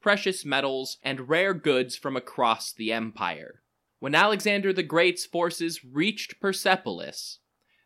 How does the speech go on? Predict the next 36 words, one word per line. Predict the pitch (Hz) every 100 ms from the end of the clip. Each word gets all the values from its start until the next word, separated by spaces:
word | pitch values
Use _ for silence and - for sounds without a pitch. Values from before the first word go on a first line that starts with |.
| -
these | 147 233 226 180
were | 185
the | 185 175
rooms | 147 139 131 127
they | - 123
looted. | 117 110 123 127 95 - - _ _ _ _ -
Xerxes' | 139 214 214 247 226
building | 165 208 226 196 160
projects | 151 123 123 127 123 -
filled | - 220 254
up | 196 156 -
the | 170
southern | - 185 185 190
half | 160 156 135 -
of | 117
the | 120
terrace, | - 208 160 82 - - - _ _ _ _ -
leaving | 156 185 180
little | 180 240 226 226
to | - 190
no | 202 226
room | 175 170 160
for | - 151 131
expansion | 127 - 233 240 208 - 110
in | - 127
that | 127 123 -
direction. | 123 139 131 - 92 - _ _ _ _ _ _
But | 180 196 -
Persepolis | 208 - 269 269 247 247 -
was | 170 180 175 -
by | 147 185 185
no | 185 214
means | 214 151 131 127 -
a | 131
finished | - 160 131 120 - -
project. | 147 135 117 92 - - -